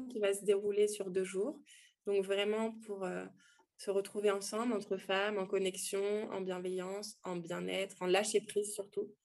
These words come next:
Parce que là, on va vraiment aller en profondeur, profondeur de l'âme de chaque personne qui viendra participer avec nous, de la guérison collective, des partages, beaucoup d'outils aussi que je vais transmettre parce que je ne serai pas seule.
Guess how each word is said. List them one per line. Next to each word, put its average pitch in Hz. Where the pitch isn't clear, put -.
Parce 190
que 208
là, 202
on 214
va 202
vraiment 196
aller 220
en 190
profondeur, 220
profondeur 190
de 185
l'âme 202
de 208
chaque 220
personne 196
qui 202
viendra 185
participer -
avec 185
nous, 214
de 190
la 185
guérison 202
collective, 202
des 202
partages, 202
beaucoup 226
d'outils 247
aussi 220
que 208
je 202
vais 202
transmettre 202
parce 202
que 202
je 196
ne 196
serai 196
pas 214
seule. 220